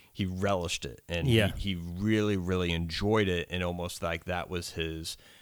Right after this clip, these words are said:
Speaker 1: um, sexual tension being released.
Speaker 2: Right.
Speaker 1: To where in Hannibal, it kind of felt more like, "Yep, <laughs> here I go
Speaker 2: This
Speaker 1: again."
Speaker 2: is what I do, yeah.
Speaker 1: Yeah, and
Speaker 2: Back for the sequel.
Speaker 1: yeah, it felt more meaningful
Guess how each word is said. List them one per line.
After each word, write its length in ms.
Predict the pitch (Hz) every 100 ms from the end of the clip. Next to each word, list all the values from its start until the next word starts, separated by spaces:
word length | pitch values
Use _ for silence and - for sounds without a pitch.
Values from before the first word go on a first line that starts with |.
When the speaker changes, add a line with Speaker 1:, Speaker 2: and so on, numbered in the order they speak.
| - - 85
Speaker 1:
um, 680 | 80 73 73 76 82 - - _ _ _ _ _ _ _ _ _
sexual 880 | - - - 104 - 101 90 82 82 -
tension 440 | - 110 98 85 82
being 300 | 87 82 78
released. 600 | 78 73 78 - - -
Speaker 2:
Right. 240 | 104 101 -
Speaker 1:
To 120 | - 98
where 440 | 92 87 85 82
in 220 | - 85
Hannibal, 640 | 82 - 104 101 90 85 82
it 100 | -
kind 300 | - 90 82
of 80 | 78
felt 420 | - 92 85 78 -
more 260 | 95 92
like, 360 | 87 85 80 - -
"Yep, 300 | 143 - - - - -
<laughs> 20 |
here 260 | 90 98
I 120 | 120 131
go 240 | 139 160
Speaker 2:
This 120 | 165
Speaker 1:
again." 200 | 139 185 139
Speaker 2:
is 40 |
what 100 | 127
I 140 | 127
do, 120 | 127 143
yeah. 580 | 139 123 127 117 98 - -
Speaker 1:
Yeah, 100 | - -
and 680 | 117 113 104 92 87 87 85 - - _ - - - -
Speaker 2:
Back 220 | 127 131
for 100 | -
the 120 | 147 139
sequel. 500 | 175 170 127 117 123
Speaker 1:
yeah, 200 | 110 95
it 180 | 113
felt 200 | - 147
more 180 | 123 127
meaningful 680 | 110 110 101 98 90 76